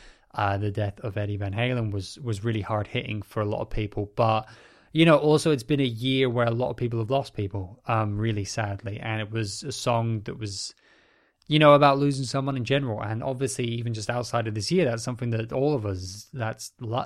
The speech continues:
that is what is, that is a part of our lives as human beings. And, um, and because of that, it was, you know, really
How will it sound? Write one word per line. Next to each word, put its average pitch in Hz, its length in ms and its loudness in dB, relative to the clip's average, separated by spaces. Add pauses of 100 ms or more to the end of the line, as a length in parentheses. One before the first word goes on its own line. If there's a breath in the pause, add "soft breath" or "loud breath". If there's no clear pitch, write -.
that 117 200 -2
is 110 240 -4 (920 soft breath)
what 98 440 -4
is, 110 180 -6
that 135 180 -2
is 117 120 -2
a 113 40 -4
part 120 200 2
of 120 80 -2
our 117 80 2
lives 110 420 -2
as 107 220 -2
human 120 240 0
beings. 123 340 0
And, 117 360 0
um, 117 480 2 (880 loud breath)
and 131 180 6
because 139 260 6
of 131 60 -2
that, 135 200 8
it 127 60 6
was, 123 240 0
you 208 240 2
know, 202 140 0
really 156 640 -4